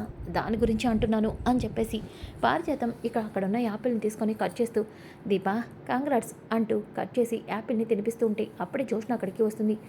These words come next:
గ్రాని, కత్తితో దీపని పొడుస్తానని చెప్పి యాపిల్ కట్ చేసి ఆ కత్తితో దీపకి తినిపిస్తావా నిన్ను అని మనసులో అనుకుంటుంది. ఇంకా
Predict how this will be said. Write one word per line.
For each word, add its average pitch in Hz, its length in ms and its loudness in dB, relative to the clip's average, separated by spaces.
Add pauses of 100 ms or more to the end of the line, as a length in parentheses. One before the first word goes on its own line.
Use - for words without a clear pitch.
(400)
గ్రాని, 185 300 2 (460)
కత్తితో 240 300 0
దీపని 220 300 2
పొడుస్తానని 226 420 0
చెప్పి 220 300 -2 (880)
యాపిల్ 190 340 2
కట్ 208 220 0
చేసి 277 260 0 (400)
ఆ 240 80 4
కత్తితో 233 400 2
దీపకి 247 300 -2
తినిపిస్తావా 202 520 0 (460)
నిన్ను 208 500 2 (260)
అని 269 200 4
మనసులో 220 360 2
అనుకుంటుంది. 220 500 0 (420)
ఇంకా 247 320 2